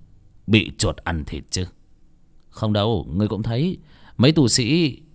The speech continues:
địa vực căn bản là chưa từng thấy máu. <laughs> Một đám ẻo lả, cơ bản không có gì đáng lo đâu. Mặc kệ,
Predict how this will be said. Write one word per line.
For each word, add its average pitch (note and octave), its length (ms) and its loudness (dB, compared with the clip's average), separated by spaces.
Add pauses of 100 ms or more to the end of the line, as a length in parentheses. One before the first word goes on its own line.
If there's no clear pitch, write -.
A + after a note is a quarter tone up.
(360)
địa A2+ 240 4
vực F2+ 420 -4
căn B2 140 4
bản G2 180 2
là E2+ 60 -2
chưa A#2 200 0
từng F2+ 180 -2
thấy A2 160 -4
máu. A#2+ 340 -4 (200)
<laughs> - 220 2
Một F#2+ 100 0
đám G#2 200 2
ẻo F2 240 -4
lả, D2 420 -4 (200)
cơ A#2 100 2
bản D2+ 180 0
không G2 180 -6
có A#2 80 -4
gì F#2 120 -2
đáng G2+ 200 -2
lo G#2+ 200 2
đâu. G#2 280 -2 (1160)
Mặc D2+ 320 -6
kệ, C#2 160 -6